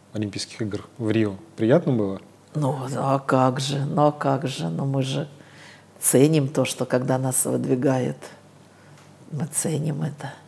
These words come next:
Speaker 1: Где лучше всего принимают нашу команду? В какой стране?
Speaker 2: Знаете, где?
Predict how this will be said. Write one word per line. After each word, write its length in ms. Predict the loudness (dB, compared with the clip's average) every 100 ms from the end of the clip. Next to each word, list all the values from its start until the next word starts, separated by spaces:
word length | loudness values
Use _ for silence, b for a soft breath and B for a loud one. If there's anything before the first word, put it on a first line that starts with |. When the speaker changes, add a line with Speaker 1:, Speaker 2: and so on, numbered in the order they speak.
| -20 -6
Speaker 1:
Где 260 | -2 6 6
лучше 240 | 6 0
всего 240 | -4 -2 -4
принимают 560 | -4 -6 -6 -8 -12 -20 -20 -20 -20 -20 -12
нашу 260 | -8 -8 -8
команду? 380 | -8 -8 -10 -14 -20 -20 -20 -20
В 40 | -6
какой 240 | -2 -2
стране? 340 | -4 -6 -8 -10 -18 -20 -20 -20 -20 -20 -20 -20 -20 -20 -4
Speaker 2:
Знаете, 360 | 4 4 4 -2
где? 300 | 2 0